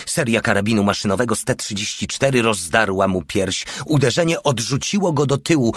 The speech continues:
L K M wyleciał mu z rąk, zanim podążył jego stalowy hełm.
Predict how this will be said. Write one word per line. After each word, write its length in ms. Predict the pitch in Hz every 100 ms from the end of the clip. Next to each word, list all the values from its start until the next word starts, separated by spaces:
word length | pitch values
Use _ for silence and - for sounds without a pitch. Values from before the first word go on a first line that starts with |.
| - -
L 140 | 107
K 160 | 120 120
M 160 | 107
wyleciał 380 | 107 110 113 107
mu 100 | 104
z 120 | 95
rąk, 320 | 104 139 151
zanim 420 | 127 117 151 165 135
podążył 640 | 113 147 165 127 147 135
jego 240 | 131 110
stalowy 500 | - - 98 110 92
hełm. 480 | - 90 78 90